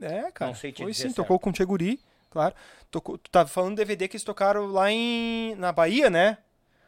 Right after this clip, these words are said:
Speaker 1: O maior C T G do mundo, o D V D, ele tá tocando baixo. O Zé Leandro tava na banda na época, não era isso?
Speaker 2: Isso aí, mas
Speaker 1: Eu
Speaker 2: não
Speaker 1: acho
Speaker 2: lembro,
Speaker 1: que
Speaker 2: ele
Speaker 1: era.
Speaker 2: tava, ele tava na banda naquela época?
Speaker 1: Acho que sim, cara.
Speaker 2: Teve um D V D, um outro do Tcheguri que ele tava também, ele
Speaker 1: E
Speaker 2: tava
Speaker 1: ele
Speaker 2: todo de preto.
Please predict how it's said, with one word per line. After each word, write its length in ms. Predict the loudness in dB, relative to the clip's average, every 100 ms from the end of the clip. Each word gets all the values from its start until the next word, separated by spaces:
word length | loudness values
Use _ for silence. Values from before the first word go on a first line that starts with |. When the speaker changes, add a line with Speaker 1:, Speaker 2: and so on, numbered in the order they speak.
| _ _
Speaker 1:
O 40 |
maior 180 | 0 0
C 120 | 0
T 100 | -4 -2
G 120 | 0
do 100 | 0
mundo, 280 | 4 6 4
o 40 |
D 100 | 0
V 100 | 0
D, 80 | 0
ele 60 | -2
tá 80 | -6
tocando 240 | -10 -4
baixo. 400 | 4 4 2 -14 _ _ _ _ _ _
O 60 | -6
Zé 120 | -2
Leandro 300 | 4 4 4
tava 160 | 2 4
na 100 | 4
banda 240 | 2 0
na 80 | -2
época, 200 | -4 -4
não 80 | -10
era 140 | -8 -8
isso? 160 | -8
Speaker 2:
Isso 260 | -8 -4 -2
aí, 160 | -2
mas 120 | -4 -2
Speaker 1:
Eu 40 |
Speaker 2:
não 60 | -2
Speaker 1:
acho 60 | -2
Speaker 2:
lembro, 120 | -2
Speaker 1:
que 60 |
Speaker 2:
ele 60 | 0
Speaker 1:
era. 100 | 2
Speaker 2:
tava, 160 | 2 -2
ele 80 | -4
tava 160 | -4
na 80 | -4
banda 140 | -4 -6
naquela 220 | -4 -2
época? 360 | -2 -6 -14 -8
Speaker 1:
Acho 160 | -8 -8
que 80 | -8
sim, 180 | -6 -6
cara. 220 | -8 -16 _ _
Speaker 2:
Teve 220 | -6 -4 -2
um 60 |
D 100 | -2
V 100 | -4
D, 140 | -2 -2
um 100 | -2
outro 200 | -4 -6
do 120 | -10
Tcheguri 340 | -6 -6 -6 -6
que 80 |
ele 100 | -8
tava 240 | 2 2 2
também, 240 | -2 -6
ele 100 | -6
Speaker 1:
E 20 | -2
Speaker 2:
tava 140 | -2
Speaker 1:
ele 60 | -2
Speaker 2:
todo 100 | -6
de 100 | -8
preto. 400 | -6 -6 -8